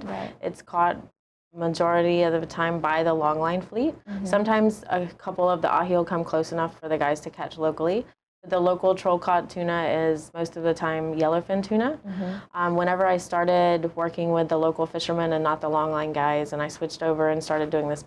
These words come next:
Speaker 2: business,
Speaker 1: Mm-hmm.
Speaker 2: I was told over and over again that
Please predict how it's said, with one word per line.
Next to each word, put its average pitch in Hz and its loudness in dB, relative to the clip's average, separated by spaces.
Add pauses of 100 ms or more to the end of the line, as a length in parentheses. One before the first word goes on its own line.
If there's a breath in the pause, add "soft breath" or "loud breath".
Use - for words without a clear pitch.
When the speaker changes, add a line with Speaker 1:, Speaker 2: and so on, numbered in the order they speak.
Speaker 2:
business, 180 -2 (180)
Speaker 1:
Mm-hmm. 190 -4
Speaker 2:
I 170 4
was 175 2
told 185 0
over 180 2
and 175 0 (100)
over 170 2 (100)
again 160 0
that 156 0